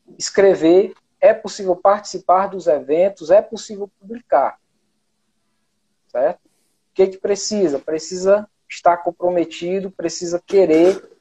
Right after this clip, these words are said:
e precisa ver as oportunidades, precisa correr atrás das oportunidades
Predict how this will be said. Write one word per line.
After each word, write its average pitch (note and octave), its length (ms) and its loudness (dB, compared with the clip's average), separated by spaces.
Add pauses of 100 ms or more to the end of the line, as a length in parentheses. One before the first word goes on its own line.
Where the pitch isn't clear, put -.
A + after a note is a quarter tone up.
e G3 60 -16
precisa A3+ 520 2
ver G#3+ 280 6
as B3 120 2
oportunidades, A#3+ 880 0 (280)
precisa D#3+ 180 -10
correr G3+ 280 0
atrás F#3 360 4
das G3 140 -2
oportunidades G3 880 -4